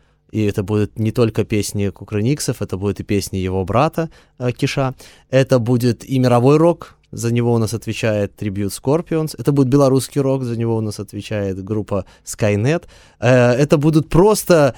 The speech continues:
инструментальные, красивые музыкальные произведения мирового,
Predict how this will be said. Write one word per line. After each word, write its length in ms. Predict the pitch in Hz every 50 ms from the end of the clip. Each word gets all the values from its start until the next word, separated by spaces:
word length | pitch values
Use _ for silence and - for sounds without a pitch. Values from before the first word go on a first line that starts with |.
| - -
инструментальные, 1080 | 139 147 - - - 151 147 147 147 147 135 - 165 165 170 175 165 156 147 139 131 123
красивые 840 | - - 127 131 135 - - - 160 165 160 143 139 139 131 127 120
музыкальные 960 | 120 120 120 120 123 135 135 123 139 - 156 156 147 139 131 127 123 120 110
произведения 840 | - 120 123 123 107 120 120 123 113 123 151 165 170 170 156 143 131
мирового, 680 | 120 120 120 120 123 123 123 131 127 123 117 110 101